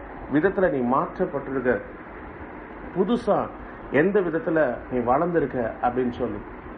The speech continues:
I, I was able, நான் வந்து அந்த மூணு மாசத்துல ஒரு வளர்ச்சியற்ற ஒரு சூழ்நிலைகளை நான் பார்க்க ஆரம்பிச்சேன். "வளர்ச்சி இல்ல, உங்களுடைய ஆவிக்குரிய வாழ்க்கையில வளர்ச்சி இல்ல அப்படின்னு சொல்லி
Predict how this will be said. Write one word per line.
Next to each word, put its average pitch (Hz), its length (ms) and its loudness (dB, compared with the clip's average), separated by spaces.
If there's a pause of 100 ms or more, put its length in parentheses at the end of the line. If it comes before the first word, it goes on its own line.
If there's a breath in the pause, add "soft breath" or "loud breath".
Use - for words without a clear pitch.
(360)
I, 127 140 0
I 151 100 4
was 160 220 4
able, 190 380 4
நான் 139 220 4
வந்து 170 260 2
அந்த 131 420 0 (440)
மூணு 190 380 4
மாசத்துல 165 680 2 (420)
ஒரு 147 300 4
வளர்ச்சியற்ற 214 1300 4 (140)
ஒரு 156 220 4
சூழ்நிலைகளை 180 1000 2
நான் 131 280 -2
பார்க்க 127 340 0
ஆரம்பிச்சேன். 110 520 -6 (560)
"வளர்ச்சி 175 480 4
இல்ல, 151 640 4
உங்களுடைய 120 420 2
ஆவிக்குரிய 165 500 0
வாழ்க்கையில 143 600 2
வளர்ச்சி 143 520 0
இல்ல 143 460 2 (460)
அப்படின்னு 143 440 0
சொல்லி 160 560 -2